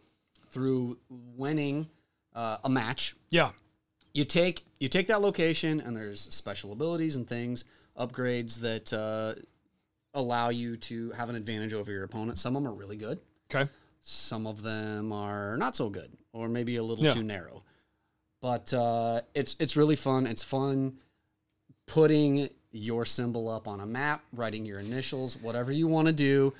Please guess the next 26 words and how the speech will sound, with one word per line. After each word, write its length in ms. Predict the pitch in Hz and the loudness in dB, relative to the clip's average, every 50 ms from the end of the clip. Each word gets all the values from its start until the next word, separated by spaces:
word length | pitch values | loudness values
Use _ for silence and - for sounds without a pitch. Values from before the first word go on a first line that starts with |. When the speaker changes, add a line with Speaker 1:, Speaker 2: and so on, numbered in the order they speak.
| - - - | -12 -16 -12
Speaker 2:
Yeah. 120 | 123 110 | -2 0
Speaker 1:
I 40 | 131 | 4
think 160 | - 190 175 | 6 6 8
we 80 | 175 180 | 8 8
did 120 | 160 165 | 6 6
the 100 | 139 143 | 6 4
initials, 680 | 127 123 123 127 120 - 107 101 107 107 - - - - - _ | 4 4 2 2 0 -2 -2 -2 -2 -2 -2 -2 -2 -4 -8 _
Speaker 2:
Yeah. 200 | 117 123 127 123 | -2 2 2 2
Yeah. 60 | 117 117 | 2 2
Speaker 1:
and, 200 | 117 117 117 117 | 0 0 0 0
uh, 440 | 117 117 113 113 113 113 113 110 117 - _ _ _ - | 0 0 2 0 0 0 0 0 -2 -6 _ _ _ 0
I 160 | 120 135 143 | 2 4 4
don't 120 | 131 120 117 | 4 2 0
know, 100 | 110 107 | -2 -2
I 80 | 107 110 | -4 -6
felt 300 | - - 127 113 104 92 | -2 -2 0 0 0 0
like 500 | 113 110 107 107 107 101 - - - - _ _ _ _ _ _ _ _ _ _ _ _ _ _ - | -2 -2 -2 -2 -4 -6 -8 -14 -16 -16 _ _ _ _ _ _ _ _ _ _ _ _ _ _ 0
I 100 | 117 117 | 0 2
was 220 | 110 107 110 117 | 2 0 -2 -4
really 580 | 120 123 131 135 135 131 131 127 123 117 117 110 | -4 -4 -2 2 4 6 6 6 6 4 2 -2
taking 400 | - - 123 113 101 - 110 101 | 0 2 2 2 2 0 -4 -4
control 760 | 104 117 110 104 - - 117 113 110 107 107 104 98 113 - - _ _ _ _ - | -2 -4 -4 -4 -4 -4 -4 -2 -2 -2 -2 -2 -2 -4 -6 -12 _ _ _ _ 0
of 100 | 151 131 | 2 4
that 180 | 123 120 123 | 4 4 2
map. 340 | 120 117 113 110 107 104 - - - - - - | 2 0 0 2 0 -2 -2 -4 -10 -16 -6 4
Speaker 2:
Yeah. 400 | 180 202 214 208 202 180 151 | 6 8 10 10 10 8 6